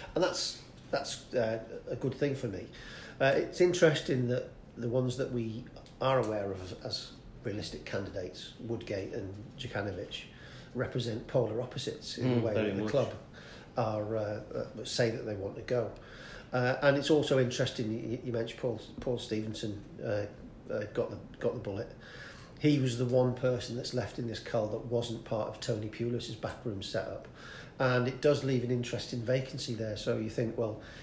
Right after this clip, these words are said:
Speaker 1: if, uh, a manager comes in from outside, uh, Woody could move to the under twenty-threes maybe, and that would leave a new manager the opportunity to completely bring in his own backroom staff.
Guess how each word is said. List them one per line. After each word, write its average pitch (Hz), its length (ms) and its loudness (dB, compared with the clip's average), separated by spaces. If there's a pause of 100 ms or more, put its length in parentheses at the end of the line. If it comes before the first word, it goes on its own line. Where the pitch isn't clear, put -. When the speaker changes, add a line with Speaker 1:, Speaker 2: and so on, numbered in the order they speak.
(120)
Speaker 1:
if, - 400 -2
uh, 120 240 4
a 123 60 0
manager 113 320 0
comes 107 280 -2
in 107 100 -2
from 107 180 -4
outside, 107 560 0 (580)
uh, 104 240 -2 (180)
Woody 120 420 -2
could - 220 -6
move 120 220 -2
to - 80 -10
the 117 80 -2
under 107 160 -6
twenty-threes 107 640 -4
maybe, 120 400 -2 (500)
and 123 400 6
that 131 240 2
would 120 120 -2
leave 117 320 0
a 120 60 2
new 117 200 0
manager 117 540 0 (520)
the 117 160 0
opportunity 113 680 -2
to - 160 -6
completely 120 960 -2 (320)
bring 113 200 0
in 110 100 0
his 110 180 -2
own 110 300 -2 (160)
backroom 107 400 -2
staff. - 480 -4